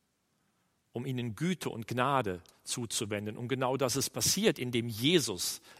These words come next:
in diese Welt gekommen ist. Von daher finde ich die Formulierung in der neuen Genfer Übersetzung, ähm,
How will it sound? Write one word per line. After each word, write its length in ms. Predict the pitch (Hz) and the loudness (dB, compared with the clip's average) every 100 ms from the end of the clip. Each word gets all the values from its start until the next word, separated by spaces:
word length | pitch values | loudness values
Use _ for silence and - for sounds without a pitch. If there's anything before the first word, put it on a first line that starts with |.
| _ | _
in 180 | 156 147 | -2 0
diese 360 | 131 123 117 107 | 0 0 0 0
Welt 400 | 101 95 - - - - - | 0 0 -6 -14 -20 -20 -10
gekommen 420 | 104 - 180 117 | -8 -6 -6 -8
ist. 400 | 85 98 - - _ _ _ _ _ _ - | -10 -12 -14 -18 _ _ _ _ _ _ -20
Von 160 | - 127 | -6 0
daher 240 | 160 185 | 4 4
finde 200 | 151 160 | 2 -2
ich 80 | 143 | -2
die 120 | - | -2
Formulierung 580 | - 131 131 123 143 135 | -2 -2 0 0 -2 -2
in 160 | 135 123 | -2 4
der 260 | 120 113 - - - - | 4 4 0 -16 -20 -12
neuen 360 | - 123 123 117 | -2 0 0 2
Genfer 320 | 120 135 - | 0 2 -2
Übersetzung, 720 | 113 123 117 113 - 120 113 - - - _ | 0 2 2 2 0 -4 -6 -12 -20 -20 _
ähm, 340 | 120 113 113 | 2 2 -2